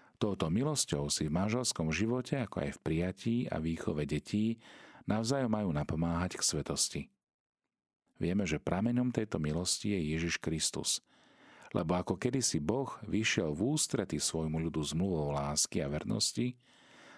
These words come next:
teraz Spasiteľ ľudí a ženích cirkvi ide kresťanským manželom v ústrety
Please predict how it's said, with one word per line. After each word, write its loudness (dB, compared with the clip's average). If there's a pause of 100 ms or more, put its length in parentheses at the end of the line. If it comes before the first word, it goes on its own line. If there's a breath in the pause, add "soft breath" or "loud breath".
(140 loud breath)
teraz 2
Spasiteľ 2
ľudí 0
a 2
ženích 0
cirkvi 0 (320 loud breath)
ide 2
kresťanským 0
manželom 0
v -2
ústrety 0